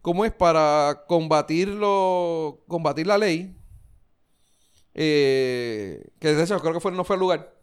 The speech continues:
¿verdad? Eh, creo que la llevaron al tribunal, no sé cuál de los, de los tribunales. La cuestión es que se la reviraron pa'l carajo. Para re-, o sea, era básicamente era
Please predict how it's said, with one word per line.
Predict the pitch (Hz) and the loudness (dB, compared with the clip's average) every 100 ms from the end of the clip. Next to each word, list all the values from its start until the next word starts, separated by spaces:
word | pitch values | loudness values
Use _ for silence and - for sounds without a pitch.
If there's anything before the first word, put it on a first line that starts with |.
| - _ _ _ | -20 _ _ _
¿verdad? | 135 165 - _ _ _ - | -12 -12 -12 _ _ _ -20
Eh, | - _ _ _ _ - | -20 _ _ _ _ -12
creo | 143 | -4
que | 165 | 0
la | 190 | 2
llevaron | 185 180 202 | 4 2 2
al | 190 180 | 0 -2
tribunal, | 170 165 160 | -4 -2 -4
no | 175 | -4
sé | 175 180 | -6 -2
cuál | 185 | -2
de | 180 | -2
los, | 180 | -6
de | 175 | -6
los | 175 | -6
tribunales. | 190 185 170 | -6 -4 -2
La | 151 | -4
cuestión | 156 185 | -4 -2
es | 196 | -2
que | - - _ _ | -2 -8 _ _
se | 175 | 0
la | 160 | 2
reviraron | 160 160 170 | 2 2 2
pa'l | 202 185 | 0 0
carajo. | 202 160 160 - | 2 2 -2 -8
Para | - 170 | 0 2
re-, | 170 165 | 2 -2
o | |
sea, | 208 | -4
era | 214 208 | 0 0
básicamente | 202 - 233 233 | -2 -4 -6 -4
era | 233 | -6